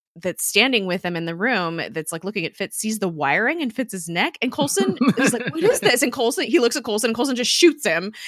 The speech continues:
Speaker 1: And Daisy's watching this, meanwhile, and Coulson shoots him multiple times. <laughs> Um, and Daisy's like, "What the fuck?" She's watching this in horror because this is, like, her dad killing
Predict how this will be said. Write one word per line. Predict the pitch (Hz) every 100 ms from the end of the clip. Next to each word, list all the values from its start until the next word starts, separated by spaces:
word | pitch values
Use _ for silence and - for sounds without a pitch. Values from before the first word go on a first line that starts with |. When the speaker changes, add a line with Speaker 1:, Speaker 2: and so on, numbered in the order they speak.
| -
Speaker 1:
And | 247
Daisy's | 294 453 453 330
watching | 208 190 220 - 330 190
this, | 165 165 190 - -
meanwhile, | 185 180 170 185
and | 202
Coulson | 285 392
shoots | 294 254 -
him |
multiple | 196 190 202 - 180
times. | 214 165 143 196 247 -
<laughs> | 349 - - - - 339 -
Um, | 208 185 185 196
and | 208
Daisy's | 233 240 247
like, | 285 -
"What | 330 -
the | - - -
fuck?" | 427
She's | - 214
watching | 247 -
this | 392 269
in |
horror | 226 311 269 185 202
because | 208 214 196 196 - -
this | 190 196
is, | 202
like, | 220
her | -
dad | 214 190 247 196 175 180
killing | - 254 226 180 214